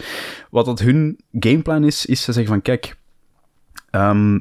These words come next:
met Amazon Alexa kan je, kan je eigenlijk het, het verhalen, het vertellen van kinderverhalen outsourcen naar Amazon.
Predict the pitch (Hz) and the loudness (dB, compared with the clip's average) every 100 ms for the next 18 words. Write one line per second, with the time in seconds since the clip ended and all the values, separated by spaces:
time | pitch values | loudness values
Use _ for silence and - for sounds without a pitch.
0 | - 110 113 - 131 127 110 107 104 104 | 0 -2 -2 0 2 4 2 2 0 0
1 | 98 98 98 95 92 90 90 - - 95 | -2 -2 0 2 2 2 -2 -6 -4 -2
2 | 85 - 92 92 - - 87 - 87 - | 0 0 0 -2 -6 -8 -8 -8 -10 -8
3 | - 98 92 98 98 95 101 - - - | -6 -2 0 2 2 2 -2 -6 -10 -4
4 | 120 110 95 117 117 98 98 95 98 87 | -2 0 0 2 2 2 2 2 2 -2
5 | - - 104 - 92 87 85 - - 90 | -2 -2 -2 0 0 0 0 -4 -6 -4
6 | 80 85 131 | -4 -4 -8